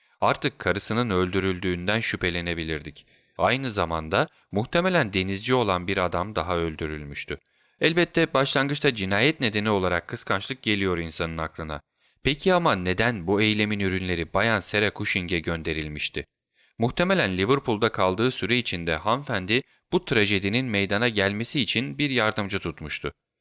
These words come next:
Önceden sözü geçen hattaki gemilerin sırasıyla Belfast, Dublin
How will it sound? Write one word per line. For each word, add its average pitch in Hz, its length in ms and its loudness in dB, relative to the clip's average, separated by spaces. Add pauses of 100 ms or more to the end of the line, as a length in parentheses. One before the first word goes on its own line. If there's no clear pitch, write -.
(260)
Önceden 160 420 4
sözü 147 280 0
geçen 143 300 0
hattaki 101 440 0
gemilerin 95 580 2
sırasıyla 139 680 0 (100)
Belfast, 120 600 0 (180)
Dublin 123 480 2